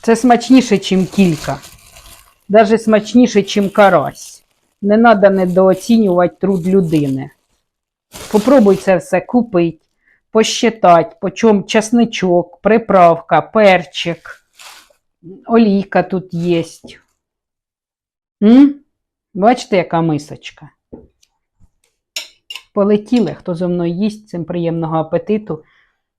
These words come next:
Пів кусочка хліба, більше я не їм. Це в мене сніданок сьогодні.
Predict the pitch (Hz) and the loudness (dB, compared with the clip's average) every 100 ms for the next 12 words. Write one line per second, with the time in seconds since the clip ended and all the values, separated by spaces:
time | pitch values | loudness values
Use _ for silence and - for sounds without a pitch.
0 | _ _ _ 180 - 175 180 165 - 165 | _ _ _ -6 -6 -8 -8 -8 -8 -6
1 | 185 208 185 143 - _ _ _ _ _ | 0 0 0 -6 -12 _ _ _ _ _
2 | _ _ - - 156 139 - 151 139 139 | _ _ -20 -12 -10 -8 -8 -6 -6 -6
3 | 131 123 120 _ _ _ _ _ _ _ | -8 -12 -18 _ _ _ _ _ _ _
4 | _ _ _ _ _ _ _ _ _ _ | _ _ _ _ _ _ _ _ _ _
5 | _ _ _ - 180 170 160 156 - 156 | _ _ _ -6 -4 -2 -2 -6 -6 -6
6 | 135 120 120 120 - 127 139 120 139 | -6 -14 -18 -20 -20 -20 -18 -18 -20